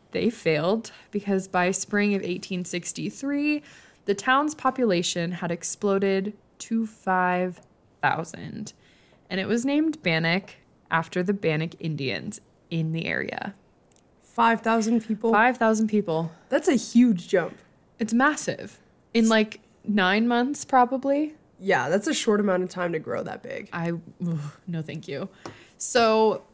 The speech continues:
Speaker 1: the, um, government official that was actually in charge of managing the, like, name paper ship for, paper ship? Oh my God. The, uh, paperwork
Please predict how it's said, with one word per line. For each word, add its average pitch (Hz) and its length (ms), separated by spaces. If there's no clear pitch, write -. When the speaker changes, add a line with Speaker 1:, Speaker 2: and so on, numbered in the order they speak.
Speaker 1:
the, 220 800
um, 185 460
government 247 320
official 196 340
that 170 80
was 175 140
actually 170 380
in 175 80
charge 180 300
of 180 100
managing 170 840
the, 165 680
like, 156 380
name 165 680
paper 190 340
ship 208 460
for, 170 500
paper 185 320
ship? 226 340
Oh 175 140
my 156 160
God. 156 320
The, 202 580
uh, 165 520
paperwork 214 640